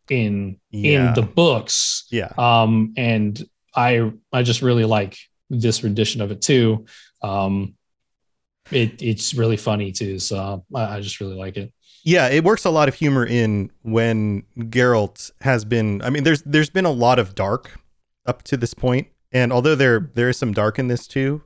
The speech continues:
Speaker 2: there's, it's, it's very humorous. There's a lot of, uh, I mean, there's a lot of fun in it. There's a lot of dirty in it. There's a lot of, uh, th-, there's a lot of, uh,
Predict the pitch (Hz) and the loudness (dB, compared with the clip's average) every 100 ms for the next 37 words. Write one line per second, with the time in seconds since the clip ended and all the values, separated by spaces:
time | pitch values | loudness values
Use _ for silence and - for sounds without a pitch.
0 | - 113 110 101 - - 120 104 - - | -6 0 0 0 -6 -10 -6 -6 -10 -16
1 | - _ _ _ _ _ _ _ _ _ | -18 _ _ _ _ _ _ _ _ _
2 | _ _ - 127 143 120 107 85 - - | _ _ -8 0 2 2 0 -4 -10 -18
3 | _ 123 113 104 104 104 90 - - _ | _ 0 0 2 2 0 -4 -14 -20 _
4 | _ _ _ 120 110 98 101 147 160 156 | _ _ _ 0 2 2 -2 -2 2 2
5 | 147 123 110 101 147 151 226 285 330 - | 2 2 0 0 0 2 2 2 -2 -6
6 | - 127 127 117 117 113 104 95 - - | -2 -2 0 2 2 2 0 -4 -12 -20
7 | - 131 123 107 104 104 117 156 247 - | -18 -16 -12 -6 -2 -2 -2 -2 -6 -2
8 | 190 233 311 - 127 123 123 117 107 107 | 0 2 0 -2 2 2 2 2 2 2
9 | 104 98 - _ _ _ _ _ 120 110 | 0 -4 -12 _ _ _ _ _ 0 2
10 | 101 95 - 139 131 143 143 139 139 139 | 2 -2 -8 -6 0 2 4 4 4 4
11 | 123 131 120 117 | 4 4 4 2